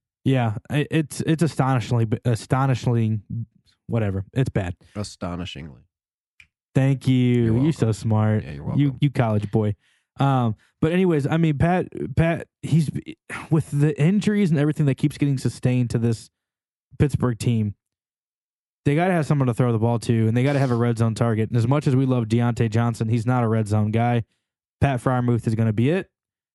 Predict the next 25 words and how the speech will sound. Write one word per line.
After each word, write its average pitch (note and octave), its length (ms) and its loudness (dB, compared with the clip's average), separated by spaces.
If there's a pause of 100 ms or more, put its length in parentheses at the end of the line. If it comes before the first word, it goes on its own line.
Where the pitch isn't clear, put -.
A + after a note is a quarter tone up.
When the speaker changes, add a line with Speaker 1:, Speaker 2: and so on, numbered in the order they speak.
(100)
Speaker 1:
And A#2 540 2
basically, C#3 640 0
he's B2+ 220 2
got C3 220 0
nine C3+ 340 2
targets, C#3+ 380 0
seven, C3+ 440 0
six - 240 -2
targets, B2+ 360 -2
seven C#3+ 300 0
Speaker 2:
Yeah, C3+ 80 0
Speaker 1:
targets, G#2 220 0
Speaker 2:
you're C#3 60 4
Speaker 1:
seven. C#3 100 0
Speaker 2:
guaranteed C#3+ 400 -2
Speaker 1:
I D3 40 4
Speaker 2:
at D3 60 2
Speaker 1:
mean, D#3 120 6
Speaker 2:
least G2+ 180 0
six A3+ 140 2
Speaker 1:
he's G3+ 180 2
Speaker 2:
targets F2 340 -2
with D#3+ 160 0
Speaker 1:
like, E2+ 80 -10
Speaker 2:
him. F2 60 -12